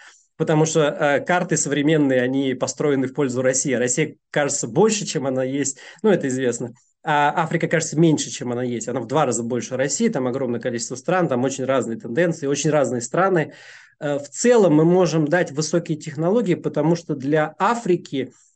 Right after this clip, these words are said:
мы как раз потенциальный экспортер. Да, продовольствие — это не сильно высокая технология, но это, это, это полезная вещь, это тоже, это тоже направление, которое стоит развивать. Но, э, начиная от атомной сферы, заканчивая вооружениями,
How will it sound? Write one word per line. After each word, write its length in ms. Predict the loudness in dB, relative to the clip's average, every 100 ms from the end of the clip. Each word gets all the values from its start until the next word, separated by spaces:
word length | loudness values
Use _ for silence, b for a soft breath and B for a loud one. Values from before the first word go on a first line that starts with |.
| _ 2
мы 300 | 4 4 4
как 240 | 0 2
раз 200 | 0 0
потенциальный 760 | -4 -2 -2 0 0 2 2
экспортер. 580 | -2 -6 -6 -6 -2 -2
Да, 220 | 2 0
продовольствие — 880 | 2 0 2 2 0 -4 -4 -4 -4
это 180 | -6 0
не 120 | 0
сильно 340 | 0 -2 -4 -4
высокая 380 | -8 -10 -10 -10
технология, 720 | -10 -6 -4 -2 -4 -6 -10 B B B
но 160 | 2 2
это, 280 | 0 -8 -4
это, 180 | -4 0
это 240 | -2 0
полезная 840 | 0 2 4 2 0 -2 -2 -2 -4
вещь, 520 | 0 2 2 0 -8
это 220 | -8 -10
тоже, 840 | -6 -6 -6 -6 -6 -8 -12 -16 -6
это 300 | -2 -2 -4 _
тоже 240 | 2 2
направление, 480 | 0 0 2 2 0
которое 220 | -4 -6
стоит 240 | -8 -8 -6
развивать. 480 | -2 0 2 0 B B B -2
Но, 480 | 2 4 4 0 -2
э, 100 | -2
начиная 340 | 0 2 2
от 80 | 2
атомной 340 | 2 2 2
сферы, 460 | 0 0 2 4 4
заканчивая 580 | 2 0 -2 -2 -6 -4
вооружениями, 1040 | -4 -4 -4 -4 -4 -2 -2 0 -2